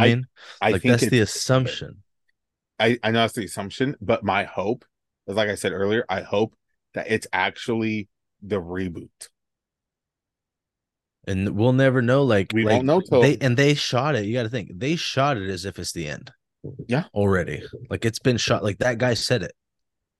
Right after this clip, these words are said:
Speaker 2: Simon Bennett said it. He's like, "This is
Speaker 1: Mm-hmm.
Speaker 2: shot." Um, I would love to get him on the podcast. I saw he did some s-,
Speaker 1: Oh,
Speaker 2: podcast
Speaker 1: yeah.
Speaker 2: recently. That'd be cool. Just interesting.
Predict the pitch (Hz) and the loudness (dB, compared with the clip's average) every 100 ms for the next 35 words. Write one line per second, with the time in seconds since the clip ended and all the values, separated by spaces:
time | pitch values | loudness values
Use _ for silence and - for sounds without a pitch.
0 | _ _ _ _ - - 127 110 113 98 | _ _ _ _ -6 2 2 2 0 0
1 | - 113 92 104 95 95 82 107 110 113 | -4 -4 -4 -6 -6 -6 -4 -4 -2 -2
2 | - 113 104 101 - _ - - _ - | 0 2 2 2 -4 _ -20 -20 _ -8
3 | 92 90 85 85 - 110 110 131 120 104 | -4 -2 -4 -8 -2 0 2 2 0 -2
4 | 92 90 80 - 87 87 87 85 101 107 | -2 -4 -8 -4 -4 -2 -4 -4 0 0
5 | 98 98 90 87 - - 92 87 92 85 | 2 0 -2 -6 -10 -4 -4 -2 -2 -2
6 | 90 95 82 73 87 - - - 143 131 | -2 -2 -4 -8 -10 -12 -20 -8 -2 0
7 | - 101 104 98 90 92 - 95 | 2 0 0 -2 -2 -6 -4 -4